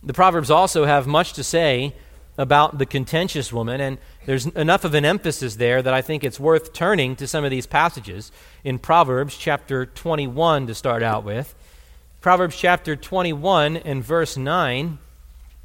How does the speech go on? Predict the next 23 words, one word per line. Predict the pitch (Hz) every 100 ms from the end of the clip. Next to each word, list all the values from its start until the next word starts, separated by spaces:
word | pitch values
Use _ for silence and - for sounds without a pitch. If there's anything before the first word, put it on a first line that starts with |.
| - - - - - - - - - - - - - - - -
The | 160
sage | - 226 220 185 139 -
says, | 226 226 151 160 165 -
"It | 208
is | 202 180 127
better | 127 226 277 254
to | - 196
live | 190 247 160 135 151
in | - 165
a | 156
corner | - - 233 277 302 294
of | 226 208
a | 180
roof | 196 339 185 - - - - - - - - - - - - - - - -
than | 143 185 185
in | 226 285
a | 240
house | 277 247 110 - - - - - - - - -
shared | - 233 240 139 170 135
with | 156
a | 180
contentious | 220 202 - 247 175 139 -
woman." | 175 226 127